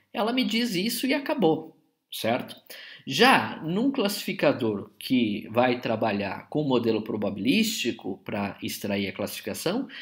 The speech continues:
ele vai poder me dizer coisas do tipo, "Olha, você tem que usar uma lente de contato gelatinosa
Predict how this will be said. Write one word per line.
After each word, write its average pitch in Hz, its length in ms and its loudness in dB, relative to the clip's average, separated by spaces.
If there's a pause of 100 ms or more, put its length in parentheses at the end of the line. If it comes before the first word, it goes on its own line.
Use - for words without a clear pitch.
(180)
ele 269 300 8
vai 156 220 8
poder 120 240 2
me 113 100 0
dizer 120 320 -4
coisas 151 240 2
do 143 100 2
tipo, 127 280 2
"Olha, 110 140 4
você 120 280 0
tem 135 220 -4
que 139 100 -4
usar 107 420 -2 (220)
uma 135 220 6
lente 117 340 4
de 104 80 -2
contato 101 580 -4
gelatinosa 107 960 -2